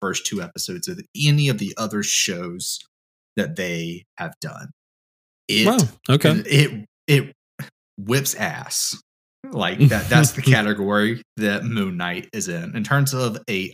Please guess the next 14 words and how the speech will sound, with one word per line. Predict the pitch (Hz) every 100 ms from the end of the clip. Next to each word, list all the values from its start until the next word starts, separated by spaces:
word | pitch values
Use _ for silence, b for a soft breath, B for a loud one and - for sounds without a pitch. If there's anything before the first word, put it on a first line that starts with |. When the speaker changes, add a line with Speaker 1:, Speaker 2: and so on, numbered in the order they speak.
| -
Speaker 1:
opener | 151 151 170 160 156 -
episode, | 123 117 104 - 90 82 85 78 _ _ _ _ _ _ _ -
just | 147 - -
holy | - - 160 139 90
shit | - - 156 - - - _ -
kind | 113 101
of |
a | 92
thing. | 90 90 87 101
It | 120 113
is | 110 95
Speaker 2:
Okay. | 151 156 - _ _ _ -
Speaker 1:
very | 107 147 185
compelling. | 175 170 143 131 120 113 113 110